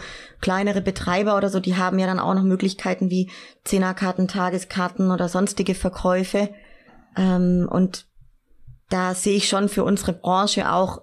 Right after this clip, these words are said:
natürlich, ähm, dass das Ganze auch mal echt anders ausgehen kann für einige. Und ich wünsch mir halt ganz, ganz feste, dass da der Großteil einfach durchkommt und, ja, die Leute danach noch die gleichen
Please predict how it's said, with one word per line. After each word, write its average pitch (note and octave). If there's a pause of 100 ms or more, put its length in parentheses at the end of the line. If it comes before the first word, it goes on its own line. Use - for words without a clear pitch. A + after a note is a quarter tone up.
natürlich, G3 (1400)
ähm, F#3 (320)
dass F#3+
das F#3
Ganze F3+
auch F3+
mal F#3
echt -
anders G3
ausgehen F3+
kann F3+
für -
einige. F3+
Und F3
ich - (480)
wünsch A#3
mir F#3+
halt F3+
ganz, F3+
ganz F3
feste, F3+
dass F3
da F3 (460)
der F#3
Großteil F#3
einfach E3
durchkommt F3+
und, E3+ (1040)
ja, E3 (180)
die F3
Leute F3
danach E3+
noch - (360)
die F#3
gleichen F#3